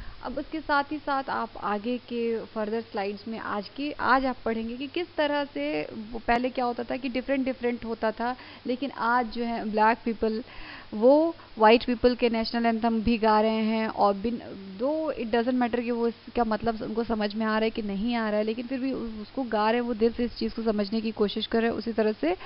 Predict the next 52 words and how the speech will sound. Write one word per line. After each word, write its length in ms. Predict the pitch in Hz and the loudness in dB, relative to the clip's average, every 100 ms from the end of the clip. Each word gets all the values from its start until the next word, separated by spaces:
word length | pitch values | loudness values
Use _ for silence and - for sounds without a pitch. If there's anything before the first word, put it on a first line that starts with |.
| - - - | -12 -12 4
व्हाइट 260 | 220 233 | 6 6
पीपल 280 | - 226 226 | 2 -2 -2
भी 120 | 226 | -2
ब्लैक 280 | 262 214 202 - | -2 -2 -2 -2
पीपल 280 | 220 214 214 | -2 -2 -2
के 100 | 294 | -2
नेशनल 420 | 359 269 - 226 | -2 -2 -4 -4
एंथम 300 | 226 202 214 | -4 -4 -4
को 240 | 208 320 427 - 285 - | 0 2 2 0 -14 -2
गा 180 | 220 208 | 0 2
रहे 100 | 226 | 2
हैं 80 | |
और 100 | 269 | 0
समझने, 500 | 320 254 196 185 196 226 - - | 0 -2 -4 -6 -8 -8 -14 -6
दिल 160 | 226 311 | -2 0
से 140 | 254 | -2
समझने 380 | 240 196 196 208 | -6 -6 -6 -6
की 120 | 233 | -4
कोशिश 380 | 302 233 - 196 | -4 -4 -4 -10
कर 220 | - 196 | -10 -8
रहे 120 | 196 196 | -6 -6
हैं। 260 | 202 208 - - - | -8 -10 -14 -20 -10
तो 60 | 320 | -6
इसी 300 | - 285 359 | -4 -4 -4
चैप्टर 340 | 320 262 254 | -2 -2 -2
को 100 | 277 | -4
हम 100 | 302 | -4
कंटिन्यू 400 | 269 214 208 240 | -4 -6 -6 -6
करेंगे 380 | 277 240 214 214 | -4 -4 -4 -4
और 260 | 302 - 277 | -4 -2 -2
आज 420 | - 226 233 220 | -2 0 0 0
भी 420 | 214 311 339 349 - - - | 2 4 4 2 -4 -12 -4
I 40 | |
don't 200 | 247 262 | -2 0
think 220 | 285 269 | -2 -4
ये 100 | 269 | -4
चैप्टर, 400 | 254 226 214 233 | -4 -4 -6 -4
अ, 220 | 240 - 208 | -4 -4 -4
कंप्लीट 420 | 214 208 240 247 | -4 -4 -4 -2
हो 100 | 240 | -4
जाएगा। 260 | 208 208 | -4 -6
तो 120 | 269 330 | -6 -6
जितना 300 | 285 - 302 | -6 -4 -4
होता 320 | 254 247 262 | -2 -4 -2
है 120 | 285 | -2
we'll, 360 | 247 247 311 - - - - | -2 -2 -2 -6 -12 -16 -8
अ, 120 | 202 | -4
do 340 | 196 214 294 330 277 | -2 0 -2 -2 -4
today 300 | 254 320 403 - - - | -2 -2 -4 -10 -12 -8
and 140 | 202 - | -8 -6
after 340 | 220 - 262 | -4 -2 -2
that 220 | 254 370 | -2 -2